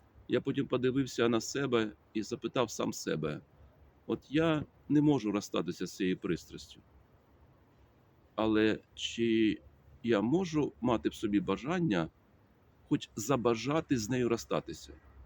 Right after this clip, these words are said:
щоб про щось просити у Бога?" І потім виявляється, що я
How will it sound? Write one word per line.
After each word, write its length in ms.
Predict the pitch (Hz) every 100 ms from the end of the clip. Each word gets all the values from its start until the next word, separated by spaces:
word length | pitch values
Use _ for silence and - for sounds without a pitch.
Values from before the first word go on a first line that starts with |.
| - -
щоб 180 | - 151
про 180 | - 151
щось 320 | - 170 139
просити 460 | - 113 113 95
у 80 | 101
Бога?" 280 | 87 80 - _ _ _ _ _ _ _ - _ - - _ - -
І 80 | -
потім 440 | 117 113 123 113 - _
виявляється, 600 | - 110 101 113 123 -
що 240 | - - 117
я 280 | 110 120